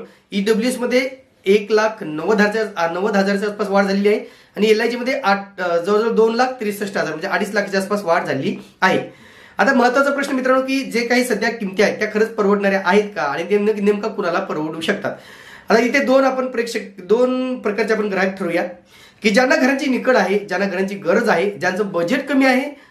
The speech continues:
आणि ज्यांच्यासमोर दुसरा पर्याय नाही आहे. लक्षात घ्या, म्हणजे तुमच्याकडे लोनची खूप, अ, वानवा आहे, लोन जास्त पैसे नाहीयेत, कमी खर्चामध्ये घर पाहिजे, बजेटमध्ये घर पाहिजे, तर अशी लोक नक्कीच या लॉटरीमध्ये म्हणजे सिडको महागृहनिर्माण योजना दोन हजार चोवीस मध्ये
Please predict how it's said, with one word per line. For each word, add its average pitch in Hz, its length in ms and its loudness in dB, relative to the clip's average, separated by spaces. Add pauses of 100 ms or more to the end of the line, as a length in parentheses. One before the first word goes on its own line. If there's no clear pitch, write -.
(160)
आणि 202 160 2
ज्यांच्यासमोर 202 560 0
दुसरा 185 400 -2
पर्याय 170 580 0
नाही 123 480 0
आहे. 131 200 0 (140)
लक्षात 135 200 -8
घ्या, 143 160 -4 (720)
म्हणजे 185 160 -2
तुमच्याकडे 190 400 4
लोनची 196 400 2
खूप, 196 300 0
अ, 165 140 2
वानवा 170 340 2
आहे, 170 220 2
लोन 170 240 -6
जास्त 160 260 -2
पैसे 175 300 -2
नाहीयेत, 165 260 0 (460)
कमी 220 260 4
खर्चामध्ये 196 400 2
घर 185 120 -4
पाहिजे, 170 380 -6 (140)
बजेटमध्ये 247 560 0
घर 196 120 0
पाहिजे, 156 440 -4 (340)
तर 233 40 -4 (140)
अशी 220 280 0
लोक 302 180 0
नक्कीच 277 480 0
या 202 240 2
लॉटरीमध्ये 196 520 -2
म्हणजे - 440 -8
सिडको 220 540 4
महागृहनिर्माण 190 1080 -2
योजना 170 420 -4
दोन 165 220 -6
हजार 160 140 -2
चोवीस 202 440 -2
मध्ये 190 280 2